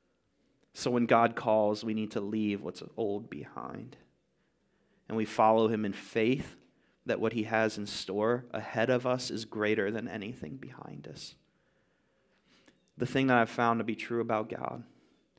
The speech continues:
sometimes it is really hard to leave seasons that you're in.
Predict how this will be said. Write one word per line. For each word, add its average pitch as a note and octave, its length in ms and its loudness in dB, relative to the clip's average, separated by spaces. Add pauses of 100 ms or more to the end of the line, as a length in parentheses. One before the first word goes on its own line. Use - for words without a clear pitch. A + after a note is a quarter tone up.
(360)
sometimes B2 500 0
it A#2+ 80 4
is G#2+ 160 2
really A#2 240 2
hard G#2+ 400 0
to G#2+ 60 -4
leave G2 240 -4
seasons A2 540 -6
that - 200 -8
you're G2 160 -6
in. G#2 240 -10